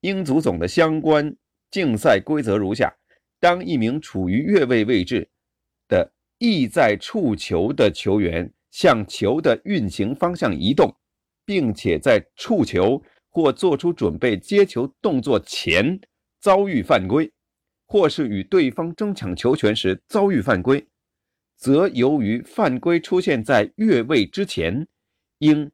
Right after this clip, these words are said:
先判犯规。是不是非常拗口？其实说白了，第一遍我在看过这个的时候，我不明白他具体想要讲些什么。我觉得《镜报》好像在，呃，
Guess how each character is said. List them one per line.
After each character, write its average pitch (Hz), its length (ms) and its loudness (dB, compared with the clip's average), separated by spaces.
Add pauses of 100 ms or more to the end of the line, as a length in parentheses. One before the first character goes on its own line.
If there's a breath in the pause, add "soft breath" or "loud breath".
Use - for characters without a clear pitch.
先 190 520 -2
判 110 280 0 (200)
犯 87 200 0
规。 92 240 -2 (1080)
是 190 120 0
不 160 100 0
是 151 100 2
非 156 140 0
常 127 160 2
拗 117 180 2
口？ - 280 -12 (840)
其 - 180 -2
实 - 160 -4 (100)
说 170 200 2
白 127 160 6
了， 131 100 4
第 156 220 -8
一 175 140 -6
遍 123 360 0
我 90 200 -4
在 127 120 2
看 127 240 -4
过 107 120 2
这 110 100 0
个 92 80 -4
的 - 20 -4
时 95 140 -4
候， 101 140 0
我 85 360 -2 (720)
不 156 120 0
明 123 160 2
白 110 120 2
他 120 140 0
具 120 160 -4
体 92 140 -2
想 78 160 -8
要 98 100 0
讲 - 240 -6
些 104 160 2
什 78 160 -4
么。 62 100 -20
我 - 160 0
觉 113 160 2
得 139 160 2 (360)
《镜 123 180 0
报》 131 160 2
好 85 160 -6
像 104 240 -6
在， 92 240 0 (360 soft breath)
呃， 85 260 0